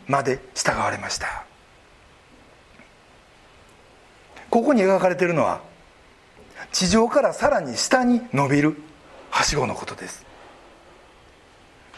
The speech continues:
神は人となるはしごを降りてこられたのみならず、死んで黄泉に下る十字架のはしごを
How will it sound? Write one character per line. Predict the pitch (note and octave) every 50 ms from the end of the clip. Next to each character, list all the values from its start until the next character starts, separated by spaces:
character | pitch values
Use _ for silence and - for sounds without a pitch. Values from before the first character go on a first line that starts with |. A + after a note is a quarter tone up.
| - - - - - - -
神 | - B3 A#3 G#3+ F3+
は | D3+ D3 D3 - - - - - - -
人 | - - - D#4 D4
と | D4+ C4 G#3 F#3
な | E3+ D#3 D3+
る | D#3 D#3
は | C#3+ - D#3+ -
し | - B3 A3+
ご | G#3+ G3+ F3+ E3
を | D#3+ E3+ E3
降 | E3 E3+
り | F3+ F3
て | F3+ G#3+ G3
こ | F#3+ - B3+ B3
ら | B3 A#3+ G#3
れ | F3 D3+
た | - - -
の | C#3+ E3 G#3 A3
み | G3+ E3
な | C#3 C3 B2+
ら | C#3+ D3 D3 C3
ず、 | A2+ G#2+ F#2+ - - - - - - _ - - - - - - - - - _ _ - - - - - _ - - _ - _ _ - _ - _ _ _ _ - _ _ - - _ - _ - - - - -
死 | - - F4 F4
ん | E4 C#4+ B3
で | G#3+ G3+ F3 G3+
黄 | A#3+ C#4 C#4+ B3
泉 | G#3
に | F3+ D#3 D3+
下 | - - F#3+ G3 F#3
る | F3 F3+ F3+ E3 C3
十 | B2 C#3 F3+ G3+ G#3+ A3
字 | G#3+ C4 -
架 | - C#4 G#3
の | F3 D3+
は | B2 - C#3
し | - - D#3+
ご | C#3 C3
を | A#2 A#2 A2+